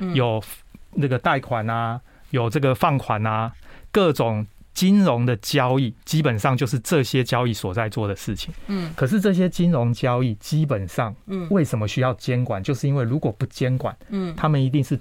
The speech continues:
Speaker 2: 偷拐抢骗样样来。
Speaker 1: 嗯。
Speaker 2: 所以为什么会连环爆？而且当初出这本书，
Speaker 1: 嗯。
Speaker 2: 我就跟出版社说要趁就趁今年，因为我猜应该还会爆，因为那时候已经爆一个。
Speaker 1: 有，你掐指一算就是要该爆了。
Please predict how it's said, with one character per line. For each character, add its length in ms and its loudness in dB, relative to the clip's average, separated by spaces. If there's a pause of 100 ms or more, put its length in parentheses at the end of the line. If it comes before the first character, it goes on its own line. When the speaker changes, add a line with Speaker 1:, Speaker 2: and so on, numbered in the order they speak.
Speaker 2:
偷 240 2
拐 280 -2
抢 320 -6
骗 260 0
样 220 -2
样 240 -2
来。 100 -12 (280)
Speaker 1:
嗯。 340 -4 (200)
Speaker 2:
所 160 0
以 40 2
为 120 2
什 140 -4
么 60 0
会 160 2
连 200 2
环 240 2
爆？ 220 2
而 60 2
且 180 0
当 180 2
初 160 2
出 300 -2
这 140 2
本 160 0
书， 340 -2 (120)
Speaker 1:
嗯。 220 -4
Speaker 2:
我 80 -2
就 80 2
跟 160 2
出 140 0
版 180 0
社 160 -2
说 220 -2
要 220 -2
趁 200 0
就 120 0
趁 200 -2
今 200 -2
年， 200 -4
因 80 2
为 80 0
我 120 -2
猜 340 -2 (140)
应 120 2
该 160 0
还 140 -2
会 160 -2
爆， 280 -2
因 120 2
为 80 4
那 60 2
时 40 4
候 80 4
已 140 0
经 140 0
爆 60 2
一 20 2
个。 160 0
Speaker 1:
有， 0 -
你 0 -
掐 0 -
指 20 0
一 80 -2
算 240 -2
就 100 -2
是 100 -4
要 80 0
该 180 -2
爆 240 2
了。 180 -2